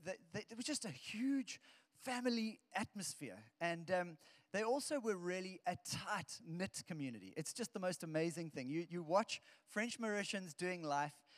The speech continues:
and you find yourself going, "How do you know so much about each other?" And basically, my mum spent most of our lives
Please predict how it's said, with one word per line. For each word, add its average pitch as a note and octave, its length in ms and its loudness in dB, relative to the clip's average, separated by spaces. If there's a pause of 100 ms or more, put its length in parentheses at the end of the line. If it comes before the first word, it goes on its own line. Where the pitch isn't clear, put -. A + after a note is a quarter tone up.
(180)
and E3 140 -2
you E3 80 -2
find F3+ 260 -2
yourself E3 380 -2
going, C#3+ 280 -2 (360)
"How B3 340 -6
do C#4 100 -6
you G3 200 -4
know F#3 400 0
so G#3+ 220 -4 (160)
much C4+ 220 -2
about F3 260 4
each D3 200 -4
other?" A#2+ 300 -2
And E3+ 180 -2
basically, F3+ 580 0 (260)
my E3 140 4
mum F#3 240 4
spent F3 420 -4
most F3 300 0
of F#3+ 240 -6
our F3+ 200 4
lives C#3 480 2